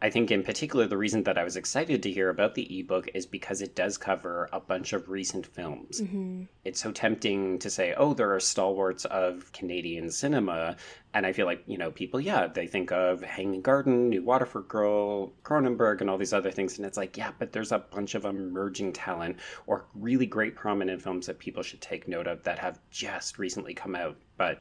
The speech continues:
Speaker 1: we don't talk about Canadian cinema as much as we should.
Speaker 2: From our perspective, too, one of the things we come back to over and over again is that we have all this great Canadian <laughs> Y A literature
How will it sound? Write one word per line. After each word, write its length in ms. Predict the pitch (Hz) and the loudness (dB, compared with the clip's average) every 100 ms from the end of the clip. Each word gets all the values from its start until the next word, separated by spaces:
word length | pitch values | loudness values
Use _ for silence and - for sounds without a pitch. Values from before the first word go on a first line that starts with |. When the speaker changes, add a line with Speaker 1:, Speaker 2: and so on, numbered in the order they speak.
| _ | _
Speaker 1:
we 120 | 98 | -2
don't 300 | 120 147 - | 0 -2 -6
talk 280 | - 269 - | -6 0 2
about 260 | - 85 | 2 0
Canadian 500 | - 92 90 87 85 | -2 -6 -4 -4 -4
cinema 440 | 85 101 90 87 85 | -2 -2 -2 -6 -6
as 180 | 85 82 | -6 -6
much 220 | - - | -10 -6
as 160 | 92 123 | -6 -4
we 80 | |
should. 380 | 139 - 107 95 - _ _ _ | -6 -4 -2 -4 -6 _ _ _
Speaker 2:
From 80 | - | -2
our 80 | 214 | 0
perspective, 380 | 247 262 240 202 | 0 -2 -2 -2
too, 180 | 214 196 | 0 2
one 100 | 196 | 0
of 80 | |
the 40 | 196 | 0
things 180 | 196 202 | -2 -4
we 60 | |
come 160 | - 190 | -4 0
back 220 | 190 - | 0 0
to 120 | - - | -2 2
over 380 | 208 208 196 190 | 6 8 6 4
and 100 | 180 | 2
over 220 | 185 196 | 0 0
again 280 | 185 180 175 | 0 0 -2
is 120 | 175 | -2
that 100 | - | -2
we 120 | 185 | -2
have 140 | 185 185 | -2 0
all 160 | 190 | 0
this 200 | 196 220 | 2 -2
great 560 | - - 180 175 - - - | -4 -2 0 0 -6 -10 -6
Canadian 560 | 190 180 185 208 196 | -2 2 4 4 4
<laughs> 40 | 185 | 6
Y 180 | 185 185 | 6 6
A 260 | 180 180 | 4 2
literature 640 | 175 185 214 254 294 330 | 2 4 4 4 2 2